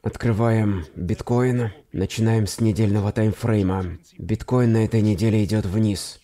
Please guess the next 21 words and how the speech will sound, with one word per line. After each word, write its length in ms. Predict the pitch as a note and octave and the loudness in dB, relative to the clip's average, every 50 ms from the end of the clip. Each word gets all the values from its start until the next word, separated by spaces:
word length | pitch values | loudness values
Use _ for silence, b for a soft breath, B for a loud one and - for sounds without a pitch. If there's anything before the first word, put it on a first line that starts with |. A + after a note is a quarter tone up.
| _ - | _ -10
Посмотрите, 460 | G#2 G2 - A#2+ A2+ A2+ A2+ A2 - | -10 -6 -4 -2 -2 -2 -2 -4 -4
какая 280 | - A2 G2+ G#2+ G2+ F#2+ | -4 -4 -4 -2 -2 -4
свеча. 520 | - - A2 A2 - - A2 F#2+ E2+ E2 D#2+ D2+ D2+ - _ _ | -4 -4 -4 -6 -4 -4 -4 -4 -4 -4 -6 -8 -12 -16 _ _
С 80 | - - | -16 -8
шестидесяти 720 | - A2+ A2+ - - B2+ A2 A2 A2 - - A2+ - - | -6 -6 -6 -4 -2 -2 -2 -2 -2 -2 -4 -4 -4 -4
пяти 340 | - - A2 - - A#2+ A#2 | -4 -4 -6 -4 -2 -2 -2
тысяч 800 | - - - B2+ B2+ A2+ - G#2+ G2 - - - - - - _ _ | -2 -2 -2 -2 -2 -2 -2 -4 -4 -4 -6 -12 -16 -16 -20 _ _
опустился 600 | - A2+ - - A2+ - - B2 A2+ G#2+ - - G#2+ | -14 -10 -6 -4 -6 -4 -2 -2 -2 -2 -2 -2 -2
на 100 | A2 G2+ | -2 -2
пятьдесят 420 | - A2 G2 A2 - - A#2 G#2 | -2 -4 -4 -4 -2 -2 -2 -2
девять. 500 | F2 G#2+ A#2 A2+ G#2 G#2 F#2 - - - - - - | 0 0 0 0 0 0 -2 -6 -10 -18 -20 -20 -20
Стохастик 680 | - - - B2 A2+ - C3+ A#2+ A2+ - - A2 - A2 | -20 -10 -8 -6 -4 -2 -2 -2 -2 -2 -4 -4 -2 -2
направлен 520 | A2 G#2+ - - A#2 G#2+ G#2+ G#2+ G2+ G#2 | -2 -2 0 0 0 0 0 0 0 0
вниз. 520 | F2 G2+ A#2 A#2+ A2+ - - - - - _ _ - | -2 0 0 0 0 -2 -4 -10 -14 -16 _ _ -18
Скорее 520 | - - - - B2 A#2+ A#2+ A#2 A2+ A2 G2 | -16 -16 -8 -4 -2 0 2 2 2 2 0
всего, 540 | - - - A2+ G2 A2+ A#2+ A#2+ A2 F#2+ E2 D2+ C#2+ - _ _ - | -2 -4 -4 -2 0 0 0 0 0 0 -2 -4 -8 -12 _ _ -14
биткоин 560 | - F#2 A2+ - - - B2+ A#2+ A#2 A2+ A2 | -8 -6 -6 -6 -4 -2 0 2 2 2 2
идёт 240 | G2 A#2 A#2+ A2+ - | 2 0 0 0 0
на 100 | A2+ G#2+ | -2 -2
пятьдесят 580 | - A2+ G2 A2+ - - B2 A2+ A2 - _ | -2 -2 -4 -4 -2 0 -2 -2 -2 -4 _
тысяч, 640 | - B2+ A#2+ G#2+ - - G#2 - - - - - - | -2 -2 -2 0 -2 -4 -4 -4 -6 -10 -16 -18 -20